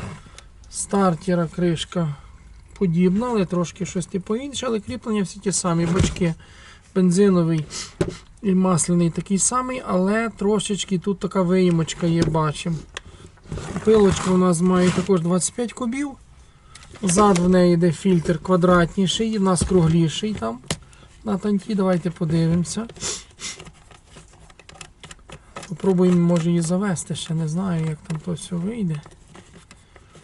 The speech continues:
Подивимося, чи господар дав бензин, не дав. Давайте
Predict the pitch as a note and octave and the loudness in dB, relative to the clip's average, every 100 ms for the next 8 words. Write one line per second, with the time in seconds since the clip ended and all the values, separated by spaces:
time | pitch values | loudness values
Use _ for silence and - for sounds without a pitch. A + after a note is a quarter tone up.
0 | - - - - F3+ E3+ - D3 F3 E3+ | -20 -20 -20 -8 -4 -4 -6 -6 -4 -4
1 | - F3 E3 D#3 E3 G3+ F#3 F#3 E3+ E3+ | -6 -4 -2 -2 -2 -2 -2 -2 -2 -2
2 | D#3+ D#3 D#3 E3+ F3+ F3 _ _ _ _ | 0 -2 -2 -4 -6 -8 _ _ _ _
3 | - - - - - - - - F#3 F3+ | -20 -20 -20 -20 -20 -20 -20 -10 -2 0
4 | E3+ G3+ | 0 -4